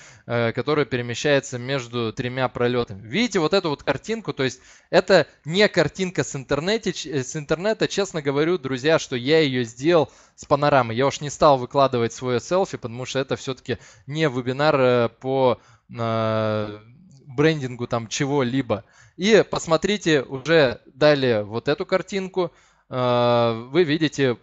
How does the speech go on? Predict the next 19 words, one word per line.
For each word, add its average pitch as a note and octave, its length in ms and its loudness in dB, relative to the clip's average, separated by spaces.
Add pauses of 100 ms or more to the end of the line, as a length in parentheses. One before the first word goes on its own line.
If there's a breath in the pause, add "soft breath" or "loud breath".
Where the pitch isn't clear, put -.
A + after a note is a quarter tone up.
уже C3+ 400 2 (160)
потенциально D#3 840 2
вот B2 200 -4
тот F3+ 200 -4
же B2 120 -6
мостик. D3 640 -4
Э, A#2 560 0 (260)
я C#3 160 -6
могу B2+ 220 -8
сказать, B2 320 -6
что, A2 400 -10
ну, A#2+ 260 -14 (220)
сейчас - 380 -6
не C#3 120 -8
буду C3 460 -2
на B2+ 240 -6
этом A#2+ 240 -4
останавливаться, B2+ 680 -6
но A#2+ 120 -12